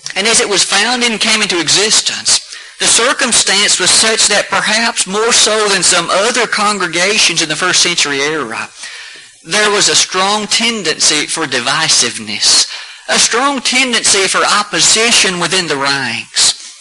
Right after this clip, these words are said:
That can be easily seen in the opening four chapters of the book of Romans.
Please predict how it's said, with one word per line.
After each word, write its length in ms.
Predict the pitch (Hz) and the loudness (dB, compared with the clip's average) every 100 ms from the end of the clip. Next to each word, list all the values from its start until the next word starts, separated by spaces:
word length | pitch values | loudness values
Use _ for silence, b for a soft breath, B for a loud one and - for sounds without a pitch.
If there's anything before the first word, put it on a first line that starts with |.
| B B B B B B B | B B B B B B B
That 220 | 135 160 - | -2 -2 0
can 140 | 170 | -2
be 60 | 156 | 0
easily 400 | 170 185 170 185 | 2 2 2 2
seen 460 | - 226 220 175 | 2 0 -2 -2
in 80 | 156 | -2
the 140 | 151 156 | 0 -2
opening 320 | 175 170 151 | -2 -4 -6
four 260 | 170 180 | -4 -2
chapters 580 | 180 214 214 - 143 143 | 0 0 0 -2 -4 -2
of 100 | 139 | -2
the 40 | 151 | -4
book 120 | 151 | -6
of 60 | |
Romans. 680 | 156 156 143 120 117 - - | -4 -4 -6 -12 -10 -4 -4